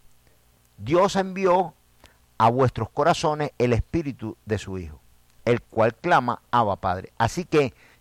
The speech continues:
ya no eres esclavo, sino hijo, y si hijo, también heredero, heredero de Dios por medio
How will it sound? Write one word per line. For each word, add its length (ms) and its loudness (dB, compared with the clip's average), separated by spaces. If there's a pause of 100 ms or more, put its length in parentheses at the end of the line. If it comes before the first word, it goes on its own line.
ya 400 4
no 260 2
eres 300 4
esclavo, 580 2 (220)
sino 340 -6
hijo, 360 -6 (180)
y 120 0
si 180 -2 (120)
hijo, 220 2
también 480 -2
heredero, 560 2 (340)
heredero 420 2
de 100 -2
Dios 280 0 (320)
por 260 -4
medio 680 -4